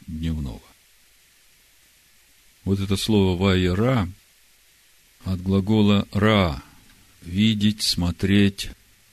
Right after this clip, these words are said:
рассматривать, обозревать, переносное значение знать, узнавать, являться, появляться, быть видимым, показывать, давать увидеть,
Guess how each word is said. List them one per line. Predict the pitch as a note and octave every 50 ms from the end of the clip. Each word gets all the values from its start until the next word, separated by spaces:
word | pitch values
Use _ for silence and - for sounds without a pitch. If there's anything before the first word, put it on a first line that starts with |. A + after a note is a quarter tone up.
| _ _ _ _
рассматривать, | E2+ F2 F#2+ F2 - - - F2+ F#2 G2 G2 F#2+ G2 - F2 F2+ F2+ E2+ - -
обозревать, | F2 E2 F2 F2+ D#2+ E2 D#2+ D#2+ D#2 D#2 F2 F#2+ G2 F#2 F2+ - - - - - - _ _ _ _ _ _ _ _ _ _ _ _ _ _ _ -
переносное | - F#2+ F#2 F#2 F#2+ G2 F#2+ F2 - - F2+ F2
значение | E2 D#2+ F2 E2+ E2+ - - E2+ D#2+ E2 E2 E2 D#2+
знать, | D#2+ D#2 E2 F2+ G2 G2 G2 F#2+ F#2 - - - D2+ - - -
узнавать, | F2 E2+ D#2+ D#2+ E2+ D#2+ D#2 D#2 F2+ F#2 F#2+ F#2 F2 - - - - _ _ _ _ _ _ _ _ _ _ _ _ _ _ _ _ _ _ _ -
являться, | G2 G2+ A2 G2+ F2 F2+ F2+ F#2+ G2+ G2+ F#2+ - - - F2
появляться, | - - F#2 F2+ F2 E2 E2 E2 F2+ F#2 F#2 F2+ F2+ - - - E2 D#2 D#2 D2 C2 - - _ _ _
быть | - E2+ A#2 A#2 G#2 - -
видимым, | E2 E2+ F#2 G2 F#2+ F2 F2+ E2 D#2+ D#2+ D2+ D2 E2 - _ _ _ _ _ _ _
показывать, | - G2+ G#2 G#2 - F2+ F2+ F2+ F2 D#2+ D#2+ E2 D#2+ D2+ C#2 - - - _ _ _ _ _ _ _ _ _ _ _ _ _ _ _ _ _ _ -
давать | F2+ G2+ G2 G#2 A2 G#2+ - -
увидеть, | F2+ E2+ D#2+ E2 E2+ D#2 D#2 D#2 C#2+ - -